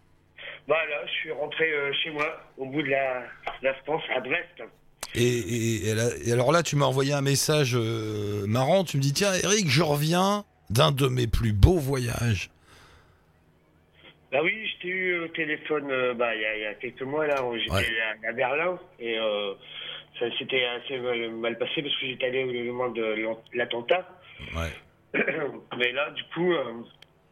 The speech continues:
Speaker 1: je suis parti ailleurs, euh, et là, j-, c'est complètement l'inverse. Je reviens, je suis complètement émerveillé.
Speaker 2: T'es allé à Sintra, au Portugal. C'est où,
Speaker 1: Ouais.
Speaker 2: Sintra ? C'est à côté de Lisbonne, non ? C'est ça ?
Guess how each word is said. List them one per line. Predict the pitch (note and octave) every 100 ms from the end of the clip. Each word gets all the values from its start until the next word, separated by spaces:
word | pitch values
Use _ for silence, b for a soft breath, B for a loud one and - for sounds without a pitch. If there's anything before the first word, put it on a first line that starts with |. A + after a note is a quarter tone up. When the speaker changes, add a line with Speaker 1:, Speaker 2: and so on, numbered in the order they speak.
| B B B B B B _
Speaker 1:
je | -
suis | - -
parti | A2+ - C#3+ C3
ailleurs, | A#2+ A#2+ C3+ C#3+ A2+
euh, | A2+ A2+ G#2+ G#2
et | G2+
là, | A2 C3
j-, | B2+ - -
c'est | G2+ - _
complètement | D3 D3 - C3
l'inverse. | A2+ A2 A#2+ - -
Je | G2+
reviens, | G#2+ B2
je | B2
suis | -
complètement | G2+ A#2 A#2
émerveillé. | A2 A2 G2 G2+ G2+ - - - - - _ - B -
Speaker 2:
T'es | - F#2+
allé | B2
à | G#2+
Sintra, | - - F3 C#3+ - C3 B2 -
au | F#2+
Portugal. | F2+ F#2+ - A#2 G#2+ A2 C3+ D#3 -
C'est | - C3
où, | D3
Speaker 1:
Ouais. | D#3+
Speaker 2:
Sintra ? | - G#2+ G#2+ - A#2
C'est | - F#2+
à |
côté | - A2 A#2+
de |
Lisbonne, | G#2+ G#2 G2+ D3 F3+
non ? | C3+ C3+
C'est | -
ça ? | G2